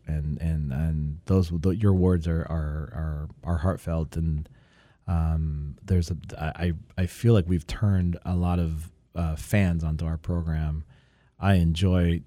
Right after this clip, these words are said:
seeing our athletic department at, in, in that little back corner, um, at games. Uh, I enjoy seeing our student athletes at our games. I enjoy our crowds. Um, I f-, I feel, uh, tremendous proud f-,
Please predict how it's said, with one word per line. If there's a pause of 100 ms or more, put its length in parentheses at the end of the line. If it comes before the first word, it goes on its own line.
seeing
our (440)
athletic
department (160)
at, (160)
in,
in
that
little
back
corner, (460)
um, (100)
at
games. (240)
Uh,
I
enjoy
seeing
our
student
athletes
at
our
games. (560)
I
enjoy
our
crowds.
Um,
I
f-,
I
feel,
uh,
tremendous
proud
f-,